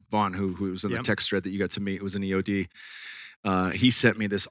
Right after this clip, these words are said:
Speaker 1: awesome six-hour podcast.
Speaker 2: Wow.
Speaker 1: Um, that was with, uh,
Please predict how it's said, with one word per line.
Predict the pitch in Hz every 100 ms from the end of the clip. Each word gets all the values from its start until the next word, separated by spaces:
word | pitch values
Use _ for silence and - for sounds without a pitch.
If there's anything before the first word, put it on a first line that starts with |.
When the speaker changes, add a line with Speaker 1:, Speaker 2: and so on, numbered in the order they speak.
| _ 113
Speaker 1:
awesome | 110 104 110 101
six-hour | - - 113 120 101 92
podcast. | - 95 82 107 73 - - - _ -
Speaker 2:
Wow. | 107 101 101 95
Speaker 1:
Um, | 104 101 95 87 78 _ _ _
that | 104 101
was | 110 104 101 95 -
with, | 104 107 101 -
uh, | 95 92 90 87 82